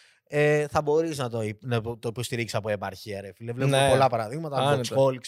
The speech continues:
Speaker 1: π.χ.,
Speaker 2: Ναι,
Speaker 1: που
Speaker 2: ναι, ναι.
Speaker 1: σε ένα χωριό Αριδαία, δεν ξέρω εγώ τι, δεν, δεν, είναι
Speaker 2: Και
Speaker 1: μικρό,
Speaker 2: ξέρεις
Speaker 1: δεν
Speaker 2: τι,
Speaker 1: ξέρω,
Speaker 2: και
Speaker 1: μικρό
Speaker 2: τώρα,
Speaker 1: είναι.
Speaker 2: και τώρα μπορώ. Απλά το θέμα είναι ότι πι-, θέλω να υπάρχει μεγαλύτερος κόσμος ο οποίος να το, να περιμένει να το δει.
Speaker 1: Μμμ.
Speaker 2: Να το χτίσω τόσο, γιατί πιστεύω ότι δεν είναι κατάλληλη στιγμή τώρα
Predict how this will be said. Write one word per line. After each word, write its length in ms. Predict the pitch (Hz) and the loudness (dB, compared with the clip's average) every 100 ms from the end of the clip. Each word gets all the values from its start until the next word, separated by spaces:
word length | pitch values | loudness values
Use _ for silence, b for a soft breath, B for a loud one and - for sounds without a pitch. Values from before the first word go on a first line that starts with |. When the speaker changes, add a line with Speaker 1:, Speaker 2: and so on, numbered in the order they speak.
| - | -14
Speaker 1:
π.χ., 160 | 120 | -10
Speaker 2:
Ναι, 320 | 156 285 226 | 2 6 6
Speaker 1:
που 60 | 202 | 6
Speaker 2:
ναι, 180 | 214 175 | 2 -2
ναι. 180 | 185 170 | -4 -2
Speaker 1:
σε 100 | 147 | 0
ένα 220 | 147 143 127 | 2 0 2
χωριό 320 | 131 127 143 | 0 4 2
Αριδαία, 460 | 135 120 123 131 123 | 2 0 2 0 0
δεν 100 | 123 | -2
ξέρω 160 | 127 | -6
εγώ 140 | 120 117 | -6 -6
τι, 420 | 131 123 117 117 | -4 -4 -4 -8
δεν, 260 | 123 143 | -4 -4
δεν, 160 | 127 127 | -6 -10
είναι 220 | 139 147 | -6 2
Speaker 2:
Και 100 | 139 | 8
Speaker 1:
μικρό, 200 | 180 143 | 10 10
Speaker 2:
ξέρεις 200 | 135 185 | 8 4
Speaker 1:
δεν 100 | 202 | 4
Speaker 2:
τι, 60 | 160 | 2
Speaker 1:
ξέρω, 140 | 113 | 0
Speaker 2:
και 100 | 120 | 2
Speaker 1:
μικρό 140 | 147 131 | 8 10
Speaker 2:
τώρα, 240 | 214 233 | 12 10
Speaker 1:
είναι. 120 | 196 | 6
Speaker 2:
και 140 | - 175 | 2 2
τώρα 300 | 214 262 277 | 8 10 10
μπορώ. 460 | 220 190 151 131 | 8 6 6 6
Απλά 200 | 143 196 | 6 4
το 100 | 202 | 0
θέμα 260 | 202 247 240 | 2 2 2
είναι 160 | 240 262 | 2 0
ότι 540 | 254 240 226 220 208 | -2 -2 -2 -2 -4
πι-, 160 | - - | -6 -8
θέλω 420 | - 214 240 254 | 4 6 8 6
να 160 | 233 220 | 6 2
υπάρχει 480 | 208 220 226 - 240 | 6 8 8 4 0
μεγαλύτερος 1300 | 226 214 233 233 240 233 226 214 208 208 208 190 | 4 4 4 4 6 6 6 6 4 2 2 0
κόσμος 420 | - 208 220 247 233 | 0 2 4 2 0
ο 40 | |
οποίος 260 | 226 254 240 | 0 0 0
να 120 | 240 | 0
το, 140 | 220 208 | 0 2
να 80 | |
περιμένει 340 | 202 202 208 240 | 4 4 4 2
να 100 | 233 | 0
το 120 | 202 | -2
δει. 360 | 185 220 147 - | -2 -4 -4 -4
Speaker 1:
Μμμ. 320 | 139 117 123 | -6 -4 -4
Speaker 2:
Να 100 | 147 | 4
το 80 | 160 | 4
χτίσω 280 | - 208 226 | 4 2 2
τόσο, 300 | 214 208 202 | 6 4 4
γιατί 160 | 208 202 | -2 -2
πιστεύω 220 | 226 247 | 0 0
ότι 100 | 208 | 2
δεν 120 | 247 | 0
είναι 100 | 254 | 4
κατάλληλη 380 | - 156 131 117 | 4 6 4 4
στιγμή 280 | - 113 110 | -6 -10 -10
τώρα 320 | 104 104 | -10 -10